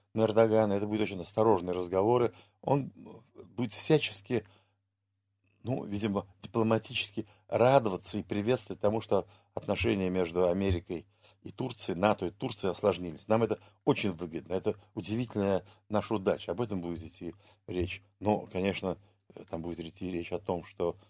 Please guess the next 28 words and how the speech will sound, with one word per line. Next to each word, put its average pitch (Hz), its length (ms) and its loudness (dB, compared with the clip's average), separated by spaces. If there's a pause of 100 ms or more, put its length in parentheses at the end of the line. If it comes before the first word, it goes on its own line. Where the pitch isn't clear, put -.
(180)
Турция 104 520 0 (1120)
дает 107 220 4
обещание 98 580 2
не 95 320 0 (320)
вмешиваться 92 880 0 (260)
в 90 160 -6
наши 92 240 0
внутренние 85 400 -4
дела, 90 240 4
посылая 92 560 4 (260)
на 90 140 -4
Северный 90 340 2
Кавказ - 520 0
или 85 80 -8
в - 100 -16
Крым 92 320 -2 (300)
своих 95 340 -2
агентов. 98 500 0 (540)
Потому 85 140 -6
что 87 100 -4
в - 20 -4
последнее 104 380 2
время, 104 460 2 (240)
скажем, 92 300 -2
крымские 85 800 0
татары, 90 500 4 (380)
находясь 92 400 -4
они 87 260 -4